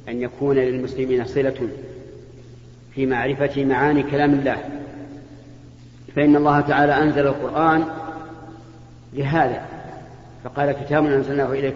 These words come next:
مبارك ليدبروا آياته وليتذكر أولو الألباب". وتدبر الآيات يعني تفهم معانيها، والتذكر يعني الاتعاظ والعمل والتصديق.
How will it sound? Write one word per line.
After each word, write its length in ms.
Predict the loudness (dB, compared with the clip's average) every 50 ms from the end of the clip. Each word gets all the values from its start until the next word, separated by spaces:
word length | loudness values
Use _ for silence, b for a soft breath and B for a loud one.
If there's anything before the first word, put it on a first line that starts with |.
| -4
مبارك 520 | -4 -2 2 4 4 4 4 2 0 -4 -8 -10 -10 -12 -12 -14 -14 -16 -18 -18 -18 -18 -10 -4
ليدبروا 920 | 0 0 2 0 0 2 2 2 2 2 2 0 2 2 4 4 6 6 6
آياته 320 | 6 6 4 2 -2 -6 -8 -10 -10 -12 -12 -14 -16 -16 -18 -14 -8 -2
وليتذكر 760 | -2 0 2 2 0 0 0 0 0 0 0 -2 -2 0 0
أولو 240 | 2 2 2 0 0
الألباب". 360 | 0 0 -2 0 -2 -2 -4 -4 -10 -12 -14 -14 -16 -16 -16 -18 -18 -20 -20 -20 -20 -20 -20 -20 -20 -20 -20 -14 -14
وتدبر 420 | -12 -8 0 0 2 2 2 2
الآيات 440 | 2 2 4 6 6 6 6 4 4
يعني 260 | 2 2 2 2 0
تفهم 500 | 0 -2 -4 -4 -4 -4 -2 0 0 0
معانيها، 400 | 0 0 0 -2 -2 -4 -4 -6 -8 -12 -12 -14 -16 -16 -16 -18 -18 -18 -20 -20 -20 -20 -20 -20 -20 -20 -12 -4
والتذكر 640 | -4 -4 -4 -2 -2 0 0 0 0 -2 -2 0 2
يعني 300 | 4 4 4 6 6 4
الاتعاظ 880 | 4 2 0 -2 0 2 6 8 8 8 8 8 4 2 -2 -4 -4 -4
والعمل 560 | -2 0 2 4 4 4 4 2 0 -4 -8 -8 -10 -10 -10 -10 -12 -12 -14 -16 -14
والتصديق. 680 | -14 -14 -10 -10 -10 -8 -4 -2 0 0 0 -2 -8